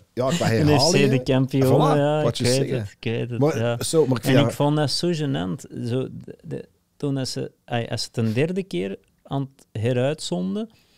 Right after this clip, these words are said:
Speaker 2: ik vond dat echt heel gênant. Ik
Speaker 1: Van
Speaker 2: dacht,
Speaker 1: waar?
Speaker 2: "Maar allee, mannetjes, je kunt dat niet, toch niet terug het heruitzenden."
Speaker 1: Maar, ja.
Speaker 2: Maar op den deur is dat zoiets geworden van... Ja,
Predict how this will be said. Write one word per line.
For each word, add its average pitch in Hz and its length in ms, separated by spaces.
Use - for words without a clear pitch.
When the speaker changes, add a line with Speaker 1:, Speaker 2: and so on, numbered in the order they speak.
Speaker 2:
ik 123 160
vond 113 180
dat 107 100
echt 127 220
heel 117 240
gênant. 90 480
Ik - 80
Speaker 1:
Van 98 100
Speaker 2:
dacht, 85 100
Speaker 1:
waar? 120 100
Speaker 2:
"Maar 156 240
allee, 123 160
mannetjes, 135 440
je - 100
kunt 123 180
dat 120 120
niet, 123 240
toch 120 220
niet 123 240
terug 190 240
het 196 300
heruitzenden." 120 840
Speaker 1:
Maar, - 0
ja. 151 60
Speaker 2:
Maar 131 320
op 135 120
den 131 180
deur 131 160
is 160 100
dat 165 120
zoiets 156 320
geworden 131 420
van... 135 260
Ja, 131 420